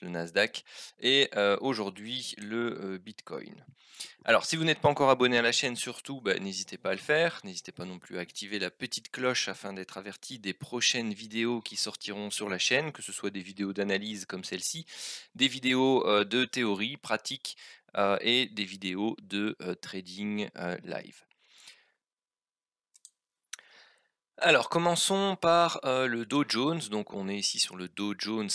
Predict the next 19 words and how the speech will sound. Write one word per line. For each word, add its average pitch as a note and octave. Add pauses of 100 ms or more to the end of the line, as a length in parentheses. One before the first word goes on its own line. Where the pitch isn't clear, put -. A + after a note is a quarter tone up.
(140)
Cash B2+ (380)
en, G2+
euh, F2
hebdomadaire. A2+
Donc, G2
chaque -
chandelier F#2+
japonais F#2+
que -
vous F2
voyez, F2+
euh, F2
sur G#2
ce -
graphique F#2
correspond F#2
à E2+
une A2
semaine, G2+